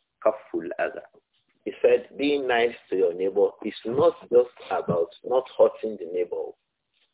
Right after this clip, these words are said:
Today we talked about not hurting the neighbor, not bringing harm to the neighbor. Yes, this is part of, uh, being nice to the neighbor, but it's not restricted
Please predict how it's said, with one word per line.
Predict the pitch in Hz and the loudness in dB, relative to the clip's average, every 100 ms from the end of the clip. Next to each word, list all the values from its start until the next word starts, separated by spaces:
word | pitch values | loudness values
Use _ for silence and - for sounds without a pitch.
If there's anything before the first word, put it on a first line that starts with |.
| _ _ | _ _
Today | 104 95 127 | -6 6 6
we | 107 101 | 6 2
talked | - 123 - | 0 0 0
about | 87 - - _ 95 | -4 -4 -6 _ -4
not | 104 - - | -4 -2 0
hurting | 95 - 92 87 | 0 0 -6 -6
the | 85 | -8
neighbor, | 82 87 - _ _ _ _ - | -8 -8 -14 _ _ _ _ -4
not | 113 - - | -4 -6 -4
bringing | 101 101 98 90 - | -4 -2 -6 -6 -2
harm | 92 92 - | -2 -2 -10
to | 80 | -14
the | 76 | -10
neighbor. | 82 82 - _ _ _ | -6 -6 -8 _ _ _
Yes, | 120 123 - _ _ _ _ _ - | 2 2 0 _ _ _ _ _ -8
this | 135 - | -6 -6
is | - _ - | -12 _ -2
part | 107 - | -2 -2
of, | 87 - - _ _ _ _ _ _ _ _ 85 | -8 -12 -20 _ _ _ _ _ _ _ _ -4
uh, | 85 - | -4 -4
being | 101 107 104 | -4 -4 -4
nice | 98 95 95 - 80 | -4 -2 -2 -6 -10
to | 78 | -6
the | 76 | -4
neighbor, | 78 - - - | -6 -8 -4 2
but | 107 | 4
it's | 110 | 2
not | 131 - | -2 0
restricted | 110 95 - - 101 151 190 | 2 0 -4 -16 -14 0 0